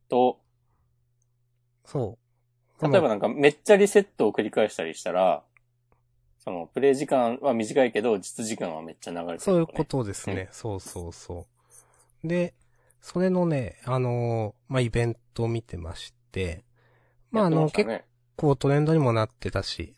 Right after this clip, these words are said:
Speaker 2: なんか私もリツイートしてたんで、まあ、ご存知の方もおられると思うんですけど、なんか、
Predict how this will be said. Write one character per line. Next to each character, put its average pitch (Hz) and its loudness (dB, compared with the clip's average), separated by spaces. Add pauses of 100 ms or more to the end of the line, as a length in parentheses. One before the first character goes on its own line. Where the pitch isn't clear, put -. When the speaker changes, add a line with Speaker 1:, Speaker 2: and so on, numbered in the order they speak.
Speaker 2:
な 139 -6
ん - -10
か 107 -8
私 110 -6
も 127 -2
リ 107 -4
ツ - -8
イ 113 -2
ー 104 -6
ト - -10
し - -16
て - -20
た 95 -4
ん 92 -2
で、 92 -4
ま 117 0
あ、 104 0
ご 110 -2
存 113 2
知 95 -2
の 92 -2
方 - -6
も 92 -4
お 90 -4
ら 95 -2
れ 92 -2
る 92 -8
と - -20
思 87 -10
う - -12
ん - -12
で 80 -16
す - -20
け - -20
ど、 113 -14
な 156 -4
ん - -4
か、 - -12